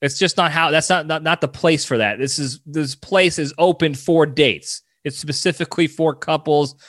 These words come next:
for dates, anniversaries, birthdays, anybody who's more than a party of one.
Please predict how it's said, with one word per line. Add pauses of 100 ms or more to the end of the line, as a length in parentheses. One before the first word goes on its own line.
(140)
for
dates,
anniversaries,
birthdays, (240)
anybody
who's
more
than
a
party
of
one.